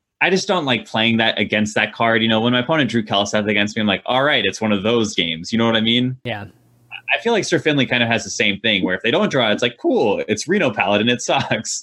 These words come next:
Speaker 2: <laughs>
Speaker 1: When they draw Sir Finley, it's like, "Oh no, they drew the card that works." So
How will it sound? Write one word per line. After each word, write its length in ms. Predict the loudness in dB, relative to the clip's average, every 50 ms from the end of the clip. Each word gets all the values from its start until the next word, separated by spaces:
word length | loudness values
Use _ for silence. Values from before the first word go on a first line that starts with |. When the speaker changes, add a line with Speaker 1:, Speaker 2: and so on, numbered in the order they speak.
| -10 -8 -8
Speaker 2:
<laughs> 140 | -6 -4 -2
Speaker 1:
When 120 | 0 0
they 80 | 2 2
draw 180 | 2 2 0 0
Sir 140 | 0 -2 -4
Finley, 140 | -6 _ _ -18 -16
it's 140 | -16 -14
like, 100 | -12 -6 -2
"Oh 140 | 0 0 0
no, 320 | 2 2 2 2 2 2 2
they 140 | 0 0 2
drew 160 | 2 0 0
the 140 | 2 0 0
card 300 | 2 2 2 2 2 0
that 120 | 0 0
works." 480 | 0 0 0 0 -2 -4 -6 -6 -6 -8 -12 -18 -18 -18 -18 -20 _ _
So 640 | -10 -4 0 2 2 4 4 4 2 0 -2 -8